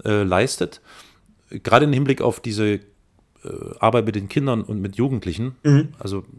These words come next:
Speaker 1: ich habe ja wirklich das Paradebeispiel vor Augen und, und wenn, wenn man so einen knapp vierzehnjährigen, äh, da versuchen will, aus seiner, äh, pubertären Lethargie herauszureißen, <laughs> das ist gar nicht so einfach.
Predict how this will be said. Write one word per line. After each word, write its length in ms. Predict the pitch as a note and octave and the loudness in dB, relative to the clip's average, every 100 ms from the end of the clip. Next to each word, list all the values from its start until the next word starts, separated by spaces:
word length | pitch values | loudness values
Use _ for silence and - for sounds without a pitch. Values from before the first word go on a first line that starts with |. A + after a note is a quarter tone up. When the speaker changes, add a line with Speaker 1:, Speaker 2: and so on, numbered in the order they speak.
| G2 - | -18 -14
Speaker 1:
ich 160 | - | -4
habe 160 | B2 B2+ | -2 -2
ja 120 | A2 | -2
wirklich 220 | G#2+ B2 | -4 -4
das 140 | A2 - | -6 -4
Paradebeispiel 560 | F#2+ A2 B2 A2+ A2 | 2 4 4 0 -2
vor 180 | - F#2 | -2 2
Augen 320 | G2+ A2+ G#2 | 2 2 -2
und, 320 | F#2+ G2 - | -4 -6 -8
und 240 | G2+ F#2 F2+ | -12 -10 -8
wenn, 300 | G2+ G2 F2+ - | -6 -6 -8 -6
wenn 100 | G2+ | -4
man 140 | G#2 | -4
so 80 | G2 | -4
einen 100 | F#2+ | -8
knapp 260 | - A2 - | -6 -8 -6
vierzehnjährigen, 720 | - - G#2+ G2 G#2 G#2 G2 - - - - - - - | -8 -6 -4 -4 -4 -6 -10 -14 -20 -20 -20 -20 -20 -6
äh, 340 | G#2 G#2 G2+ G2 | -2 0 0 0
da 480 | G2 G2+ G2+ G2 - G2+ | 2 2 2 0 -4 -18
versuchen 480 | - G#2 B2 C3 G#2+ | -8 -4 -4 -2 -2
will, 120 | G#2+ | -2
aus 200 | G#2+ G#2+ | -2 -2
seiner, 420 | G#2 G#2 G2 G2 - _ _ _ _ - _ _ | -2 0 -2 -4 -10 _ _ _ _ -20 _ _
äh, 180 | - G2+ | -4 -4
pubertären 720 | G2+ A2 G#2 G#2 G#2 A2+ A2+ | -2 -2 -2 2 2 2 0
Lethargie 420 | A2 G#2+ G2+ C#3 | -2 0 0 0
herauszureißen, 880 | B2+ G2 A2 - A2+ F#2 - C3+ C#3 | 2 4 4 4 0 2 4 4 2
<laughs> 40 | B2 | 2
das 140 | - | 6
ist 160 | D#4 D3 | 6 8
gar 160 | C#3+ | 6
nicht 160 | D3+ - | 4 2
so 120 | A2+ | 2
einfach. 480 | G2 C#3 - F3+ | 2 0 2 0